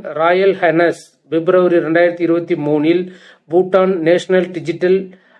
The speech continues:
ஐடென்டிட்டி எனப்படும் என் டி ஐ மொபைல் வாலெட்டில் நுழைந்ததன் மூலம் ஜிம் மே நம்கெல்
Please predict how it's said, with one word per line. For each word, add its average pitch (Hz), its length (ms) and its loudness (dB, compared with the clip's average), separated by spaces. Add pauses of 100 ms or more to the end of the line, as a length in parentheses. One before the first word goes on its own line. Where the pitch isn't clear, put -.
(140)
ஐடென்டிட்டி 175 680 2 (380)
எனப்படும் 160 420 0 (120)
என் 170 280 -8
டி 185 220 -2
ஐ 160 120 4 (220)
மொபைல் 175 400 2 (320)
வாலெட்டில் 165 600 2 (480)
நுழைந்ததன் 165 680 2
மூலம் 156 320 2 (500)
ஜிம் 185 320 0 (760)
மே 170 260 2 (440)
நம்கெல் 160 680 2